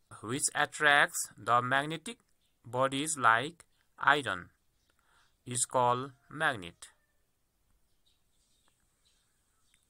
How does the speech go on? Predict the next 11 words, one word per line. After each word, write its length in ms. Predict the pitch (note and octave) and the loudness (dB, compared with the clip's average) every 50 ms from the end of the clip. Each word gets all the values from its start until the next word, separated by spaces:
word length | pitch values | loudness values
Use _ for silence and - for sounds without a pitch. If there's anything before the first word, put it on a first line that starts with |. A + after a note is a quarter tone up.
| _ | _
Magnetic 600 | A#2 A#2+ C3+ C#3 D3 D3+ D#3+ E3+ E3 - G#3+ G#3+ _ _ _ _ _ _ _ _ - | -6 0 2 2 2 2 0 -4 -8 -8 -10 -14 _ _ _ _ _ _ _ _ -2
substance. 680 | - C#3+ C#3 B2+ - - A2+ G2+ F#2 F#2 F2 - - - _ _ _ _ _ _ _ _ _ _ _ _ _ _ _ _ _ _ _ _ _ _ _ _ _ _ _ _ _ _ _ _ _ _ _ _ _ _ _ _ _ _ _ _ _ _ _ _ _ _ _ _ _ _ _ _ _ _ _ _ _ _ _ _ - - _ _ _ _ _ _ _ _ | 0 0 0 0 -2 -6 -8 -8 -8 -6 -6 -8 -8 -8 _ _ _ _ _ _ _ _ _ _ _ _ _ _ _ _ _ _ _ _ _ _ _ _ _ _ _ _ _ _ _ _ _ _ _ _ _ _ _ _ _ _ _ _ _ _ _ _ _ _ _ _ _ _ _ _ _ _ _ _ _ _ _ _ -20 -20 _ _ _ _ _ _ _ _
The 160 | - B2 C3 C3 | -2 0 2 2
substance 840 | - - D#3+ D3 - - - D#3+ D3+ C#3+ D3+ F3+ A#3+ - - - - _ _ _ | 4 2 2 0 -2 0 2 2 2 2 0 -2 -6 -6 -8 -8 -10 _ _ _
which 400 | - F2+ G2 A#2+ D3+ E3 - - | -16 -10 -6 -6 -6 -6 -6 -6
is 260 | - D3 D#3 E3 E3 - - _ - | -6 -4 -2 -2 -2 -4 -4 _ -2
attracted 720 | C#3+ D#3+ - - - G3 - - _ - F#3+ F3+ C#3+ B2 | -2 0 0 0 0 0 0 -2 _ -8 -8 -6 -4 0
by 340 | B2 A#2 A#2+ B2 C3 D3+ - - _ _ _ _ _ _ _ | 2 4 4 2 0 -6 -12 -14 _ _ _ _ _ _ _
magnet 540 | - A#2+ C3 C3+ C3+ C#3+ D#3 F#3 G#3 G#3+ - - | -8 -2 0 0 0 0 -2 -6 -10 -10 -12 -14
is 280 | - A#2+ B2 B2+ - - | -12 -10 -6 -6 -6 -4
called 480 | - C3+ B2+ B2 B2 B2+ B2+ C3+ D3+ | -2 0 0 2 2 0 -2 -4 -10